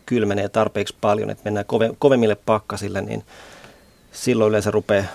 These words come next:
rupeaa tulemaan niinku ongelmia, että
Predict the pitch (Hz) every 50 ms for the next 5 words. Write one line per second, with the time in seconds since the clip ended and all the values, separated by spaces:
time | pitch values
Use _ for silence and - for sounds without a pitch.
0 | - - 135 120 123 - - 107 104 - - 117 113 107 104 101 98 98 98 92
1 | - 104 101 - - - - - - - - - - - - _ _ - - -
2 | - - 113 110 104 104 104 104 101 104 104 107 107 - 104 104